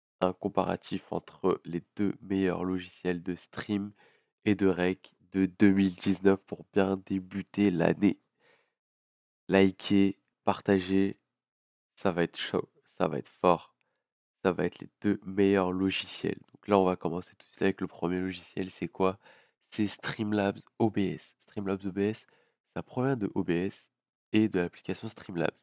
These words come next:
C'est basé sur la même architecture que O B S, donc ça va être très similaire. Voilà, on arrive là tout de suite, boum, on voit quoi ? Les scènes, donc, euh, on a plusieurs scènes, hein. Moi ici, c'est mes scènes personnalisées que j'ai récupérées grâce aux overlays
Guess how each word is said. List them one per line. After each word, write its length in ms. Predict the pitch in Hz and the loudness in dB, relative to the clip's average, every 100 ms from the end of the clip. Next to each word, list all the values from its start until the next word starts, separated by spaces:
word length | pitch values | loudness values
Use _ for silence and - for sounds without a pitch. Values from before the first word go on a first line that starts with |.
| _ _ _ _ _ _ _ _ _ | _ _ _ _ _ _ _ _ _
C'est 80 | 107 | -2
basé 300 | 95 95 101 | 0 0 -2
sur 160 | - | -4
la 60 | 87 | -2
même 140 | 92 | 0
architecture 680 | 95 - - 92 - 101 - | -2 -4 -8 -10 -6 -8 -8
que 100 | - | -6
O 80 | 85 | -6
B 80 | - | 0
S, 300 | 90 98 92 | 2 2 2
donc 440 | - 98 107 - _ | -4 -4 -6 -10 _
ça 200 | - 92 | -6 -2
va 100 | 95 | -2
être 100 | - | -4
très 180 | - | -8
similaire. 540 | 110 - 98 90 - _ _ _ _ _ - | -8 -6 -4 -4 -6 _ _ _ _ _ -4
Voilà, 160 | 90 | -2
on 80 | 80 | -2
arrive 180 | 80 85 | -4 -2
là 140 | 98 | -2
tout 100 | - | -4
de 60 | 95 | -10
suite, 240 | - 98 95 _ | -10 -10 -10 _
boum, 260 | 107 110 - _ _ _ | -6 -6 -10 _ _ _
on 80 | 101 | -6
voit 260 | 95 98 98 | -2 -2 -4
quoi ? 400 | - 101 104 - _ _ _ _ _ _ _ _ _ _ 104 | -4 -4 -4 -10 _ _ _ _ _ _ _ _ _ _ 0
Les 160 | 113 | 2
scènes, 560 | 113 - 101 101 98 92 | 2 0 0 0 -4 -12
donc, 300 | 90 87 - | -14 -14 -10
euh, 80 | 90 | -6
on 180 | 85 85 | -4 -2
a 80 | 87 | -2
plusieurs 440 | - 95 92 - | -4 -4 -4 -4
scènes, 340 | - 92 92 | -4 -2 0
hein. 180 | 87 90 - | -2 -4 -6
Moi 280 | 98 95 95 | -6 -2 0
ici, 220 | 87 - | -2 -10
c'est 100 | - | -8
mes 140 | 87 87 | -8 -6
scènes 180 | - | -10
personnalisées 840 | 92 92 - 90 82 85 92 107 - _ _ _ _ _ | -8 -8 -4 -4 -4 -6 -2 -2 -4 _ _ _ _ _
que 180 | 107 - | -2 -2
j'ai 240 | 98 98 101 | -8 -6 -4
récupérées 640 | 98 95 - 95 87 104 | -4 -8 -8 -6 -4 -4
grâce 400 | 95 95 107 - | -4 -6 -6 -6
aux 180 | 107 95 | -6 -4
overlays 500 | 98 92 87 101 | -4 -2 -4 -4